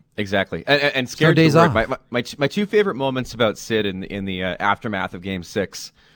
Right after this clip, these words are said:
Speaker 1: uh, where, uh, Ji-, I, Jim Rutherford was talking about Sid, and, and we're like,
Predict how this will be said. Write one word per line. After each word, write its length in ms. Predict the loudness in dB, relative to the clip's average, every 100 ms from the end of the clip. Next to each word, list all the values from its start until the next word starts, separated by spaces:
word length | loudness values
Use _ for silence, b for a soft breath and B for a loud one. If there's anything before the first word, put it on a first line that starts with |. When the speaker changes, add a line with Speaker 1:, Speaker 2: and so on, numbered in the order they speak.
| b b -8
Speaker 1:
uh, 300 | -4 -2 -4
where, 520 | -6 -4 -2 -2 -4
uh, 160 | -4 -4
Ji-, 240 | -6 -4 -2
I, 140 | -2
Jim 440 | -4 -8 -4 -2 2
Rutherford 460 | 0 -2 -6 -6
was 140 | -6 -6
talking 320 | -6 -6 -10
about 220 | -10 -10
Sid, 260 | -8 -8 -8
and, 100 | -12
and 360 | -12 -12 -10
we're 100 | -6
like, 360 | -2 -2 -4